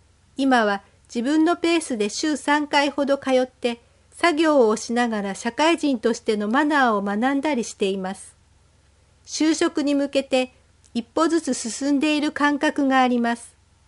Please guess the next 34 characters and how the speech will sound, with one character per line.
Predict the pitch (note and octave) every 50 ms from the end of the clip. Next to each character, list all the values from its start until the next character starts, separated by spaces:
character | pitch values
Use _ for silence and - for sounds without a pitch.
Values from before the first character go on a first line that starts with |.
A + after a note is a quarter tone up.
| _ _ _ _ _ _ _ _ _ -
以 | C#4 C#4+
前 | - D#4 D4 D4 C#4
よ | B3+ B3 A3+
り | G#3 G#3 G3+ G3+ - _ _ _ _ _
気 | - - C4
持 | C4+ C#4 C#4+
ち | C#4+ - C#4
も | C#4 C#4 B3+
前 | A#3+ B3+ C4+ D4+
向 | D4+ E4 D#4+
き | - E4 E4
に | E4 D#4+
な | D#4 E4
っ | - -
た | B3+ B3+
気 | - - A#3
が | G#3+ G#3+ G#3
し | - - -
ま | G3+ G3+ G3+ G#3
す。 | - - - _ _ _ _ _ _ _ _ _ _ _ _ _ _ _ _ _ _ _ _ _ _ _ _ _ _ _ _ _ _ _ _ _ _ _ _ _ _ _ _ _ _
高 | - E4 E4 F4 F4+
齢 | F4 F4+ F#4 F4+
者 | F4 - E4 C#4
に | A#3+ A3
関 | A3 - A#3+ A#3 A#3+ A#3+
す | - - B3 A#3
る | G#3 G3 - -
あ | A3
ら | A#3+ C4+ D4+
ゆ | D#4+ E4
る | D4 C4+ A#3+
ご | - F#3+ F#3
相 | - - A3 G#3+ G#3+
談。 | G#3 G#3 G3+ G3+ A3